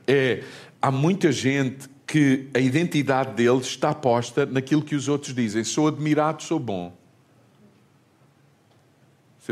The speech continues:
Toda a gente quer ser como eu, então essa é a razão.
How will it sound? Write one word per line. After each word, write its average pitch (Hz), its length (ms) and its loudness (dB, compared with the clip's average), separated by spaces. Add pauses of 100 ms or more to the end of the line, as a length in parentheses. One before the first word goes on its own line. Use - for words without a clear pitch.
(220)
Toda 151 220 2
a 147 60 2
gente 143 240 -2
quer 139 160 0
ser 143 180 0
como 147 260 0
eu, 160 200 2
então 151 500 -4 (400)
essa 131 240 0
é 135 60 2
a - 20 0
razão. 131 360 -2